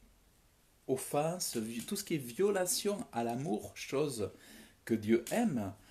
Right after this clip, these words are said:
mais aussi que Dieu est, parce que Dieu est amour. Donc, toute offense, euh, tout, tout outrage, tous les outrages qu'on a dans le cœur, qu'on cache ou qu'on, qu'on manifeste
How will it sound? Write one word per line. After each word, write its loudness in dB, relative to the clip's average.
mais 2
aussi 2
que 0
Dieu 2
est, 2
parce -2
que -4
Dieu -2
est -2
amour. 0
Donc, -4
toute -2
offense, 2
euh, 6
tout, -2
tout -6
outrage, 0
tous -4
les 0
outrages -2
qu'on 0
a 2
dans 2
le 4
cœur, -2
qu'on -2
cache -2
ou -4
qu'on, 2
qu'on -4
manifeste -2